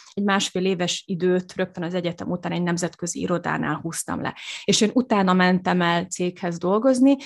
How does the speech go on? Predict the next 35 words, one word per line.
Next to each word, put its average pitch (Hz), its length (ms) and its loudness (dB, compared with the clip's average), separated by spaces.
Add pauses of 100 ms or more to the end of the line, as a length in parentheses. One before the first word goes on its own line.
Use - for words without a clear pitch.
(160)
és - 100 -6
egy 240 80 -2
elég 254 220 0
hosszú 214 520 -4
ideig, 233 680 2
ö, 214 300 6 (260)
hét 233 400 0
évet 196 360 -2
voltam 185 400 -4
ugyan-, 254 260 -2
ugyanannál 226 480 0
a 190 80 -6
cégnél, 190 360 -4
majd 185 260 -4
egy 180 200 -4
évet 185 300 -2
egy 170 140 -6
másiknál, 294 680 0 (560)
és 226 140 0
lényegében 208 440 6
ez 202 140 4
volt 180 200 2
az 202 100 2
én 196 120 2
jogi 190 240 4
előadói, 185 560 2
jogtanácsosi 180 760 -6
karrierem, 202 460 0
amikor 180 300 -6
alkalmazottként - 840 -6
dolgoztam. - 520 -6 (280)
És 214 140 0
kétezer-tizennyolcban 196 1300 2
döntöttem 175 600 -2
úgy, 277 340 2